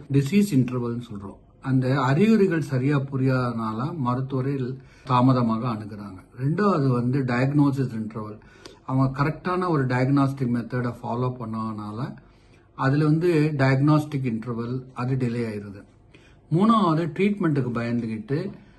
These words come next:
அவங்க சுயமா ஏதாவது வைத்தியம் எடுத்துக்கிறாங்க, அதனால ட்ரீட்மெண்ட்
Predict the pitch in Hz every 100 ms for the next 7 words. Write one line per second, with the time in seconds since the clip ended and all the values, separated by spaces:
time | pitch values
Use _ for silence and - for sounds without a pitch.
0 | - 127 135 135 135 151 160 165 143 139
1 | 143 117 113 123 120 110 110 110 113 113
2 | 139 117 131 147 143 - 170 - 151 135
3 | 127